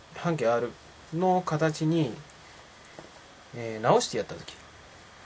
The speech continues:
に、この中心の位置と半径の長さっていうのが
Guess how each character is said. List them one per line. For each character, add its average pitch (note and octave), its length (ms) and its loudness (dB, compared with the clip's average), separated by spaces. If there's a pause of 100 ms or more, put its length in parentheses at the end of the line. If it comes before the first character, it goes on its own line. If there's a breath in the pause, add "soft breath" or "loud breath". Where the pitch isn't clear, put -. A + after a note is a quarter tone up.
(160)
に、 D#3 260 2 (840)
こ F#3 140 2
の E3+ 440 4
中 C4+ 240 -4
心 A3+ 320 0
の G#3 240 2 (100)
位 G3 100 -4
置 - 200 -2
と A#2+ 280 2
半 G3+ 340 2
径 G#2 220 -6
の F#2+ 100 -10 (360)
長 B2 220 2
さ - 140 -8
っ - 20 -14 (160)
て B2 60 -8
い A2 40 -6
う G#2 40 -8
の G#2 80 -10
が G#2+ 220 -4